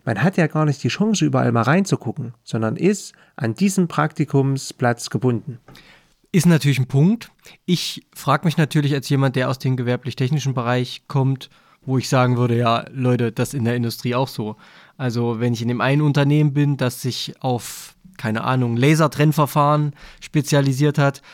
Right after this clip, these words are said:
Speaker 2: dann kann er sich auch nicht mit C-N-C-Maschinen auskennen, wenn er da seine Berufsausbildung macht.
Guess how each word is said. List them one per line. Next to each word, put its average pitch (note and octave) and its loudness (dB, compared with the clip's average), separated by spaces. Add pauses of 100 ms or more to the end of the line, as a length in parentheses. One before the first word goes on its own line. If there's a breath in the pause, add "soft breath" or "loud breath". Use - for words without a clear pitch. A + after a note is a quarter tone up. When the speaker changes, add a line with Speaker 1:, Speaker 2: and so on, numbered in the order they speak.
(140)
Speaker 2:
dann A2+ -4
kann C3+ 2
er C#3+ 4
sich C3 -4
auch C#3+ -2
nicht D#3 2
mit C#3 0
C-N-C-Maschinen C#3+ 2
auskennen, B2+ 0
wenn B2 0
er B2+ 2
da B2+ 2
seine B2 0
Berufsausbildung B2+ -4
macht. B2+ -2